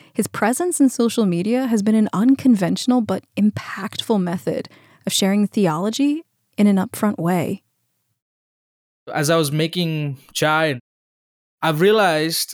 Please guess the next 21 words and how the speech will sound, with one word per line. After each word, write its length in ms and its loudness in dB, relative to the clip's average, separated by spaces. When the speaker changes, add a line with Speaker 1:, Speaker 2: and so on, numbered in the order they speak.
Speaker 2:
that 140 0
there 80 2
were 40 0
so 200 0
many 160 2
people 380 -2
who 300 -2
are 500 -2
benefiting 560 0
from 220 -2
this. 360 -4
They're 260 0
just 180 -2
saying 200 0
things 220 -2
like, 340 -4
"This 220 -2
made 100 2
my 160 0
day," 320 -4
or, 460 -2